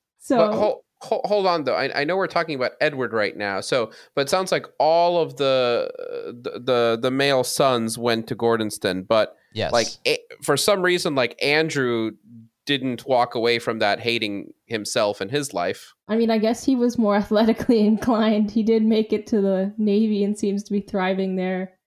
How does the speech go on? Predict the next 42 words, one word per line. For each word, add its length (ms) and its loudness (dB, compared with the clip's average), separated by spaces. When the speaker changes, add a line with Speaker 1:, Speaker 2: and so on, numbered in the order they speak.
Speaker 2:
But 160 -2
what, 320 0
but 160 -2
what's 240 0
the 100 -2
difference? 500 -4
Like, 200 -2
what, 240 0
like, 180 0
I 80 0
mean, 180 -4
he 320 -4
and 140 0
Edward 300 -2
had 180 -2
the 80 -6
same 320 -2
upbringing. 680 -2
Like, 400 -2
is 120 -8
there 140 -2
just 180 -6
something 600 -2
inherently 1160 -4
more 240 0
off-putting 600 0
about 340 0
Edward? 440 -4
Speaker 1:
I, 180 -6
I 40 -2
think 240 -6
so. 400 -4
<laughs> 40 -20
It 160 -2
seems 480 0
like 240 -6
Andrew 340 0
has 140 0
a 60 0
better 260 -2
personality. 1040 -4
<laughs> 40 -20